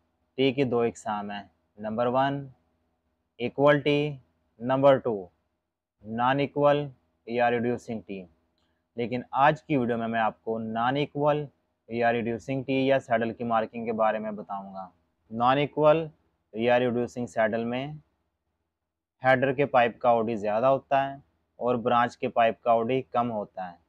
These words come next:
वीडियो शुरू करने से पहले आपसे गुजारिश है, अगर मेरी ये वीडियो आपके लिए थोड़ी सी भी फ़ायदेमंद साबित हो तो मेरे चैनल को सब्सक्राइब करना मत भूलिएगा।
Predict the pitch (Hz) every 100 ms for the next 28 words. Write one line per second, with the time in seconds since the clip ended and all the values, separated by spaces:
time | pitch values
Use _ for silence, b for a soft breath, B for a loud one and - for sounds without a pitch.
0 | _ _ 127 127 151 175 175 151 143 123
1 | 123 120 127 110 117 117 117 113 - 110
2 | 107 104 107 - 113 143 143 131 127 131
3 | 120 120 120 117 - 120 110 117 120 131
4 | 139 139 135 123 113 117 117 - 107 113
5 | - 113 120 139 - - 123 120 117 113
6 | 113 110 117 107 110 - 110 110 104 110
7 | 107 107 104 92 92 98 95 92 90